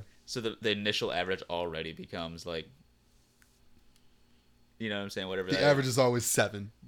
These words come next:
Speaker 1: Yeah.
Speaker 2: because the four point five judge. <laughs> Ten, ten, nine, four point five, average seven. <laughs> Eight, eight, eight, four point five, average seven.
Speaker 1: <laughs> Ten,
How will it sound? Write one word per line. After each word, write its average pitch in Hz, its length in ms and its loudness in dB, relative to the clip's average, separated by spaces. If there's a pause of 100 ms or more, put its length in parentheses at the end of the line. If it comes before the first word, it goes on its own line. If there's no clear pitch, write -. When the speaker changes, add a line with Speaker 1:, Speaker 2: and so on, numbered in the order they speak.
(180)
Speaker 1:
Yeah. 139 260 6
Speaker 2:
because 170 260 6
the 147 120 6
four 143 180 6
point 131 260 4
five 117 240 0
judge. - 540 0 (500)
<laughs> - 560 -18
Ten, 220 360 6 (260)
ten, 226 400 6 (160)
nine, 220 360 8
four 120 180 0
point 117 240 2
five, 107 240 2 (160)
average 208 560 6 (120)
seven. 101 480 2 (260)
<laughs> - 840 -10
Eight, 226 340 6 (220)
eight, 208 380 6 (280)
eight, 214 380 6
four 147 140 6
point 127 220 2
five, 110 280 2 (240)
average 139 600 2
seven. 98 480 -2 (180)
Speaker 1:
<laughs> - 1300 -6
Ten, 160 480 -2